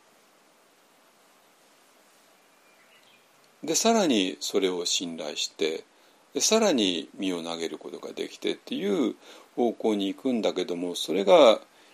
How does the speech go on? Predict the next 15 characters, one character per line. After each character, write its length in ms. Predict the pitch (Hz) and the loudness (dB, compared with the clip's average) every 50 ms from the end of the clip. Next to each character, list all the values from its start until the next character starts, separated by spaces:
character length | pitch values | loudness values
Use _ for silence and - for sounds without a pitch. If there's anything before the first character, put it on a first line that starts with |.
| - - - - - | -20 -20 -20 -12 -2
逆 300 | 113 107 101 - 147 143 | 0 0 0 2 0 0
行 140 | 135 127 - | 0 0 -4
く 80 | - | -12
と、 480 | - - 165 147 107 95 90 90 104 - _ _ _ _ _ _ _ _ _ _ _ _ _ _ _ _ _ _ _ - - - - 52 67 85 | -4 2 4 4 4 4 2 0 -6 -10 _ _ _ _ _ _ _ _ _ _ _ _ _ _ _ _ _ _ _ -18 -18 -18 -16 -14 -12 -2
語 160 | - 104 101 | 0 0 2
我 120 | 95 92 85 | 2 0 -4
を 80 | 82 | -6
握 160 | 85 82 - 82 | -10 -14 -12 -10
り 160 | 85 87 87 | -10 -6 -6
し 160 | - - - | -6 -6 -6
め 100 | - 71 | -8 -10
ち 120 | - - | -10 -12
ゃ 40 | - | -16
っ 40 | - _ _ | -16 _ _
て、 220 | - - - - | -10 -10 -10 -10